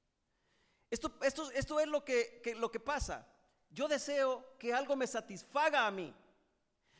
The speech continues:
Yo deseo que todo lo que a mi alrededor se haga, se haga en dirección a mí y no en dirección a Dios. Esto pasa cuando lo que yo realmente quiero que hagan todos los demás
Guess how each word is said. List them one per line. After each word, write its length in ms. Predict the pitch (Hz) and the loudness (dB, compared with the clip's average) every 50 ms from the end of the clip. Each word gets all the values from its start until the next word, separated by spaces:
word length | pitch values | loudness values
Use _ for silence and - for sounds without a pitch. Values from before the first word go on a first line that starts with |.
| - _ | -18 _
Yo 180 | - 156 262 311 | 2 4 6 8
deseo 520 | 311 285 - - 285 269 247 233 240 226 - - - - - - | 8 8 8 10 10 12 12 10 8 4 0 -6 -18 -20 -4 0
que 100 | - 254 | 2 2
todo 320 | 254 - - 294 330 349 | 2 4 6 8 10 10
lo 140 | 349 330 311 | 10 10 10
que 120 | - 302 285 | 10 8 10
a 160 | 254 240 254 | 10 10 10
mi 120 | 254 262 | 10 10
alrededor 540 | 254 247 226 226 220 214 214 202 190 - 247 | 10 8 10 8 8 8 10 10 10 8 8
se 180 | - - 294 262 | 8 8 10 10
haga, 340 | 220 202 190 185 196 208 | 12 12 10 10 8 6
se 200 | 190 - 226 226 | 6 6 8 10
haga 420 | 226 240 269 269 302 311 285 - - | 10 10 10 10 8 6 4 4 4
en 140 | - 247 254 | 6 6 6
dirección 680 | 240 262 247 233 214 - - - 262 302 320 339 311 294 | 6 6 4 4 4 4 2 2 4 6 8 8 8 8
a 80 | 254 | 6
mí 260 | 226 208 190 165 151 147 | 4 2 0 -2 -4 -4
y 100 | 175 180 | -2 0
no 120 | 196 208 220 | 2 2 2
en 100 | 214 208 | 2 2
dirección 540 | 208 196 190 160 - - 214 208 202 196 | 0 0 0 -2 -2 -2 0 0 0 0
a 60 | 180 147 | -2 -2
Dios. 680 | 131 131 123 104 - - - - - - - - _ _ _ _ _ _ _ _ _ _ _ _ _ _ _ _ - - - - - - | -4 -6 -8 -10 -12 -16 -18 -20 -20 -20 -20 -20 _ _ _ _ _ _ _ _ _ _ _ _ _ _ _ _ -20 -20 -20 -20 -2 2
Esto 280 | - 285 - - 311 - | 2 4 4 2 2 4
pasa 500 | 294 302 285 247 - 220 214 214 - - - - - _ | 6 6 6 6 6 4 4 2 0 -6 -20 -20 -10 _
cuando 240 | - 226 247 240 240 | 2 2 4 6 6
lo 120 | 240 240 240 | 6 6 4
que 120 | - 214 | 2 6
yo 120 | 226 254 | 6 8
realmente 580 | 277 285 277 277 269 254 254 277 277 - 247 - | 8 8 8 8 6 6 4 0 0 2 0 0
quiero 280 | - 262 269 269 262 262 | 2 2 4 4 4 4
que 180 | - 247 247 | 4 6 8
hagan 480 | 233 233 226 214 196 196 202 208 - - - - - | 8 8 8 8 6 4 4 2 -2 -8 -16 -8 0
todos 240 | - 214 240 269 277 | 8 12 12 12 12
los 140 | 277 269 214 | 12 12 10
demás 480 | 226 233 214 202 185 185 190 170 - | 8 4 2 2 2 2 2 0 -2